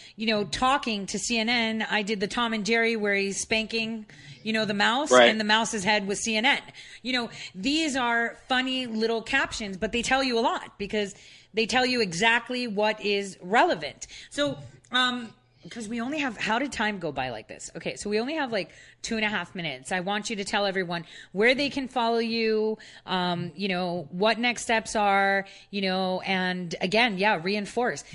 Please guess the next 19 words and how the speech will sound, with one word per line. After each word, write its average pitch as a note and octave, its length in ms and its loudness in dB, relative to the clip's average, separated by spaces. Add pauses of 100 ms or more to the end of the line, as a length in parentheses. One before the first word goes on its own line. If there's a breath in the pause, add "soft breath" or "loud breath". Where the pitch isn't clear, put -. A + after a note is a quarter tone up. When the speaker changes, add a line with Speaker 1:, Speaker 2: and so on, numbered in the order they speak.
(160 loud breath)
Speaker 1:
People D4 260 2
need C4+ 200 0
to C4 80 -2
join A#3+ 240 0
the B3 80 -2
conversation A#3 640 -2
and F#3+ 80 -6
cut - 240 -2
through G#3 140 -4
the F#3+ 80 -6
noise. F#3+ 400 -4 (280 loud breath)
Provoke. G#3 640 -2 (380 soft breath)
Um, G3 320 -2
use A3 260 0
your B3+ 120 0
creativity, A#3+ 640 0
use F#3+ 360 0
your B3 120 -2
voice, F#3 560 -2